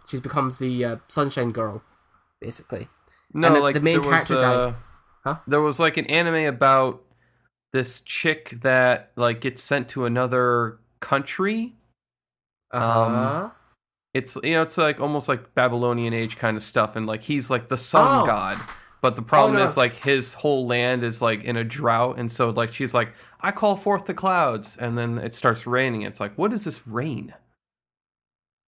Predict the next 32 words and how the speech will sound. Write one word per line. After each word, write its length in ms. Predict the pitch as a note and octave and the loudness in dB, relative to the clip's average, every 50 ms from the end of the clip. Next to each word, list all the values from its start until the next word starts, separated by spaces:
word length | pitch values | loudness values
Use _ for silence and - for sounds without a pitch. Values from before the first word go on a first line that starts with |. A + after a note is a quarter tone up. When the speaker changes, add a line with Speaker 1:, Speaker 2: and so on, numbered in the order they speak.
| _ _ _ _ _ _ _ _ _ _ _ _ _ _ _ - | _ _ _ _ _ _ _ _ _ _ _ _ _ _ _ 2
Speaker 1:
Ah, 340 | E3 F3+ F#3+ F#3+ F#3 E3 D#3+ | 4 4 6 4 4 4 4
right. 240 | D#3+ D#3+ D#3 - D#3+ | 4 2 2 0 0
No, 180 | E3+ E3 D#3 | 2 2 2
no. 100 | D3 C#3 - | 0 -2 -6
It's, 140 | D#3+ - - | -8 -4 -2
Speaker 2:
Fuck 120 | A3 F#3+ | 0 0
Speaker 1:
it's, 80 | E3 D#3+ | 0 0
Speaker 2:
was 60 | D#3 - | 0 2
that 120 | E3 D3 | 2 2
Speaker 1:
uh, 40 | D3 C#3 | 2 2
it's, 40 | D3+ | 0
Speaker 2:
called? 180 | C3+ B2 - F3 | -4 -6 -6 -6
Speaker 1:
it's 120 | F3 - - - | -8 -8 -4 -2
different 300 | C4+ D4 - D4+ B3 - | -2 -2 -2 -4 -4 -2
from 180 | A3 G3 E3 C#3+ | -2 0 2 2
that, 180 | C3+ B2+ B2 | 2 0 0
but 100 | - C3+ | -2 -4
it's 120 | C3 - - | -6 -6 -4
similar. 280 | - F3 D#3 C#3+ C3 - - - - - | -4 -2 -2 -2 -4 -4 -8 -20 -4 0
I 100 | D#3 F3 | 0 2
got 180 | E3+ A3 G#3+ G3+ | 2 2 2 2
it 60 | G#3 | 2
wrong. 180 | F3 C#3 B2+ B2+ | 2 2 2 2
Weathering 280 | E3 F#3 G3 A3 G#3 G3 | 2 2 2 0 -2 -2
with 120 | F#3+ - | -4 -2
You, 120 | G3+ F3 E3 | -2 -2 -2
she 140 | - E3+ | -2 -4
summons 360 | D#3+ - F3 D#3+ D#3 D3+ C#3+ C#3+ | -2 0 2 2 2 0 -2 -4
the 60 | B2+ | -4
sun. 340 | - - C#3 A#2+ A2 A2 - _ _ _ _ - | -2 0 0 -2 -2 -6 -12 _ _ _ _ -4
In 180 | D3 D3 D3 D3 | -2 -2 0 0
this, 260 | E3 E3+ E3+ - | 0 0 0 -4